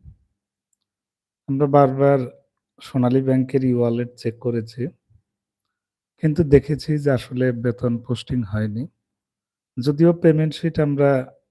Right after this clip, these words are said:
দুই দিন আগেই পেয়েছি। তো আমাদের একটা প্রত্যাশা ছিল, আ, যে আজকে রাতেই হয়তো ইএফটির বেতনটা অ্যাকাউন্টে ঢুকে যাবে।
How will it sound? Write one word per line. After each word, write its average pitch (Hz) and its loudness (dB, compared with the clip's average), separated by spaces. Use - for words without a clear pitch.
দুই 127 4
দিন 131 0
আগেই 123 -2
পেয়েছি। 123 -4
তো 151 2
আমাদের 147 2
একটা 165 -2
প্রত্যাশা 143 -6
ছিল, 127 -8
আ, 123 -2
যে 123 2
আজকে 123 -2
রাতেই 120 -2
হয়তো 117 -4
ইএফটির 117 -4
বেতনটা 113 -6
অ্যাকাউন্টে 107 -6
ঢুকে 104 -10
যাবে। 107 -10